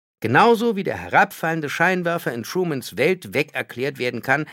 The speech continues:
können alle politischen oder wirtschaftlichen Umwälzungen oder Skandale mit dieser Schattengruppe im Hintergrund begründet werden.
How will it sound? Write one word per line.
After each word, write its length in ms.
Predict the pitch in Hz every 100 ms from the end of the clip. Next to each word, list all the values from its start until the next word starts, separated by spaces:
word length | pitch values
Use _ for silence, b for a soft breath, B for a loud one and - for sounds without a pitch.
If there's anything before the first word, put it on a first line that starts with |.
| B B B
können 380 | - 156 151 151 -
alle 320 | 185 202 202
politischen 760 | 196 170 143 196 190 175 - 156
oder 240 | 131 104
wirtschaftlichen 680 | 165 180 160 - 135 - 117
Umwälzungen 840 | 160 170 147 151 147 147 151 147
oder 180 | 123 120
Skandale 640 | - 98 95 127 139 143
mit 360 | 117 104 - -
dieser 260 | 127 127
Schattengruppe 680 | 110 - 143 123 117 113 113
im 160 | - 95
Hintergrund 800 | 87 110 95 87 85 87 85 -
begründet 500 | 90 90 90 80 73
werden. 320 | 69 -